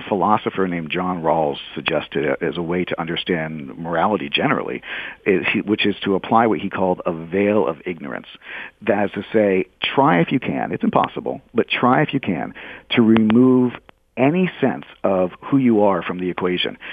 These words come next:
You don't know if you're a Democrat or Republican. You don't know if you're black, white. You don't know if you're a man or a woman. And then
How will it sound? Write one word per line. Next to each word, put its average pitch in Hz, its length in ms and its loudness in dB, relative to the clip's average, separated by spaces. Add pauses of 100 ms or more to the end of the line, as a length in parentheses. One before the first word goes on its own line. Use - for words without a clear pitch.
(260)
You 123 120 4
don't 131 180 2
know 120 220 4
if 85 140 -12
you're 90 140 -8
a 73 40 -10
Democrat 104 500 -4
or 73 60 -8
Republican. 110 580 -4
You 90 120 -8
don't 78 100 -8
know - 60 -10
if - 100 -12
you're - 80 -10
black, 104 320 -4
white. 101 240 2
You 95 100 -2
don't 76 120 -4
know 82 140 -6
if 80 120 -6
you're 73 260 -4
a 73 160 -8
man 101 220 -2
or 95 100 -2
a 87 60 -4
woman. 101 320 -2 (640)
And 117 220 2
then 131 480 2